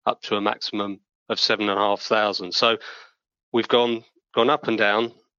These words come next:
and we're now back to, to where we were at the beginning, being the eighty, eighty percent. The fourth grant, which will then cover, cover the period first of February twenty-one to April twenty-one,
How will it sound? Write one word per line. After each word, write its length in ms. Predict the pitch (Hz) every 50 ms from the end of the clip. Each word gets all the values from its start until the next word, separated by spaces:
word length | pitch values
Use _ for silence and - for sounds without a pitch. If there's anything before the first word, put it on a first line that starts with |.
| _ -
and 160 | 110 110 107
we're 60 | 110 110
now 220 | 117 113 110 104
back 520 | - - 131 117 107 - - - - - - _ _ _ _ - -
to, 260 | - 113 107 110 104 - _ _ _ -
to 120 | - 117
where 240 | 104 113 110 110 110
we 140 | 104 107 104
were 380 | 101 110 107 107 104 104 101 - _ _ _ _ -
at 140 | - 98 -
the 60 | 120
beginning, 480 | 98 110 104 - 110 104 104 92 92 - _ _ _ -
being 220 | - 104 104 101
the 100 | 104 104
eighty, 460 | 104 104 104 101 - - 104 95 - _ - -
eighty 240 | 110 107 104 - -
percent. 500 | - - 101 - - 113 101 92 95 - _ _ _ _ _ _ _ _ _ _ _ _ _ _ _ _ _ _ -
The 80 | 113 -
fourth 360 | - - 175 180 151 - -
grant, 380 | - 107 104 110 120 123 - - _ _
which 220 | - 117 - - -
will 100 | 113 107
then 220 | 117 113 107 104
cover, 400 | - - 117 104 107 107 107 107 - -
cover 260 | - 127 113 104 107
the 80 | 104 101
period 480 | - - 110 107 104 107 104 104 - - - - _ _ _ _ _
first 320 | - - 135 120 - - -
of 80 | 104
February 360 | - - 110 98 - 107 101 -
twenty-one 640 | - - 104 98 101 101 127 135 131 123 120 113
to 300 | - - - 110 101 104 -
April 340 | 120 120 135 - - 110 104
twenty-one, 640 | - - 107 98 98 98 95 104 104 104 107 107